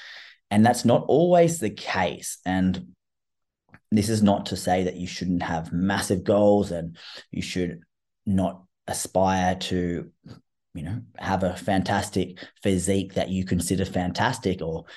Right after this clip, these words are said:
look like someone you, you idolize. But it's really important to understand that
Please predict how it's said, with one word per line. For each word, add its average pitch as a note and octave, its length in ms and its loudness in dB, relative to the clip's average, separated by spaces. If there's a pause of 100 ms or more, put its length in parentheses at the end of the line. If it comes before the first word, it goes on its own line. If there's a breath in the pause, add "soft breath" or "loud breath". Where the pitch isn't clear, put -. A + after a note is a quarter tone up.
(280 loud breath)
look G#2 260 2
like F#2+ 240 4
someone F#2 600 2
you, F2 520 -8
you F#2 300 -6
idolize. E2+ 680 0 (760 loud breath)
But - 280 2
it's - 180 -6
really B2+ 180 6
important F#3 280 4
to F#2+ 60 6
understand G#2 500 2
that F#2 160 0